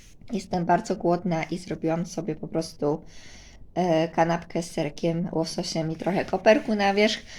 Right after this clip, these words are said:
I do tego też zrobiłam sobie taką sałatkę na szybko z rukoli, pomidorów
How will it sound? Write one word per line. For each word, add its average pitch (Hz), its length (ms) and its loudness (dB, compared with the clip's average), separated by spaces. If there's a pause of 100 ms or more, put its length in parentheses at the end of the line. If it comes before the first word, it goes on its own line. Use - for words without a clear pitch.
(380)
I 240 80 0
do 220 120 2
tego 196 260 6
też 185 180 0
zrobiłam 185 420 2
sobie 175 240 0
taką 175 320 -2
sałatkę 190 580 2
na 180 160 0
szybko 175 600 2
z 170 480 2
rukoli, 165 500 2
pomidorów 160 880 -2